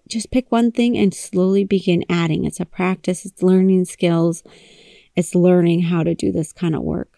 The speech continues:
Um, and for me, <laughs> this has been over the course of five years. So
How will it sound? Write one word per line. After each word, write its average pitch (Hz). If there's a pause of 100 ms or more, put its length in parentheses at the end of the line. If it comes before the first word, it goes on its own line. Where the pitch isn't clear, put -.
Um, 160 (480)
and 180
for 190
me, 190
<laughs> -
this 233
has 214
been 196
over 190
the 175
course 190
of 165 (580)
five 180
years. 175
So 175